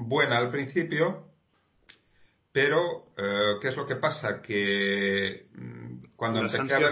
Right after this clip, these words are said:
Speaker 1: verme bien
Speaker 2: las ansias nos pueden, ¿no?
Speaker 1: Sí, a-, empecé a verme bien y empecé a competir como si tuviese veinte años, y el caso es que ya no tenía veinte años.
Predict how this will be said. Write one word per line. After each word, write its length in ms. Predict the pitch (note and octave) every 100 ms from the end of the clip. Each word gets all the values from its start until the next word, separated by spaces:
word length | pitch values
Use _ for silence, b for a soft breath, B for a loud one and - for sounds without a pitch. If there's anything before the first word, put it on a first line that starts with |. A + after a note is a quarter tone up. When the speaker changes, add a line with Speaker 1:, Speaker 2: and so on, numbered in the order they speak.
| C#3+
Speaker 1:
verme 120 | - D3
bien 120 | C#3
Speaker 2:
las 160 | -
ansias 400 | C3+ C3+ D#3+ D#3
nos 180 | C3+ B2
pueden, 420 | - C3+ A2+ G#2+
¿no? 200 | A2+ E3 -
Speaker 1:
Sí, 280 | F3+ F#3 - -
a-, 200 | A#2+ B2+ C3
empecé 280 | C#3+ C3+
a 40 | E3
verme 260 | F3 E3+
bien 300 | E3+ F3+ F#3
y 120 | E3+ D3
empecé 320 | C#3 - C#3+
a 80 | C#3+
competir 580 | C3+ B2 C3+ C#3+ D3+ D3+
como 1120 | B2+ A#2+ A#2 A2 G#2+ G#2+ G2+ F#2+ F#2 F#2+ - -
si 220 | - A#2
tuviese 340 | B2 C3 A#2
veinte 320 | F2+ E2+ E2+
años, 380 | E2 D2+ D2+ -
y 40 | E2+
el 120 | D#2+
caso 200 | E2+ -
es 60 | -
que 100 | E2+
ya 80 | D2+
no 100 | C#2+
tenía 280 | - -
veinte 280 | - - -
años. 240 | G1+ A#2+